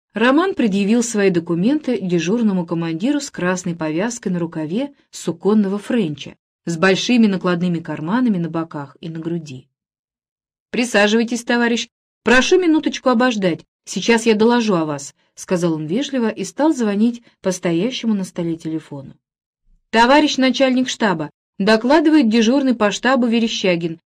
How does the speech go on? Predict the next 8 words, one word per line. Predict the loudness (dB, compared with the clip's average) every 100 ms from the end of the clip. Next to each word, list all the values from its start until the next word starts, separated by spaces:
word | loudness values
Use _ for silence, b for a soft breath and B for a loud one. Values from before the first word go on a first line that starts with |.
| _
Здесь | -4 0 0 2
прибыл | 0 4 2 0
командир | 0 2 2 2 0 0
одиннадцатого | 0 2 0 0 -2
партизанского | -2 -6 -2 0 0 -2 -4
полка | 0 -2 0 -2 -2 b b
товарищ | -8 -2 0 0 -2
Улыбин». | 0 0 -2 -10